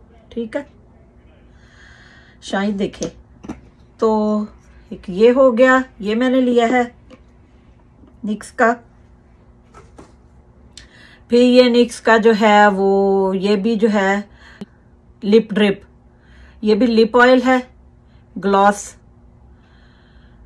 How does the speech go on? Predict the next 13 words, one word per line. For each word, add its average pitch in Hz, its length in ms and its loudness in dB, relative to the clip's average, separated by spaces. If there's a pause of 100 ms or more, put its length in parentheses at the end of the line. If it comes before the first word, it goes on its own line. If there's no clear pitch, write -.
(100)
Lip 220 260 0
gloss 226 340 0
ही 240 60 0
कह 202 180 0
लो, 202 120 0
lip 196 300 0
oil 208 240 0
कह 196 140 -2
लो, 190 160 0
lip 190 280 -6
gloss 180 380 -2
कह 196 180 -4
लो, 185 320 -4